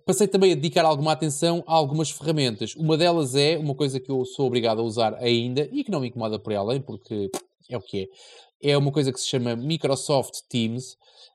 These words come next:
ahm, que é uma espécie de I R C, mas mau,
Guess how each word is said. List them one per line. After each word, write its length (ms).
ahm, 960
que 80
é 60
uma 60
espécie 280
de 120
I 120
R 140
C, 680
mas 220
mau, 360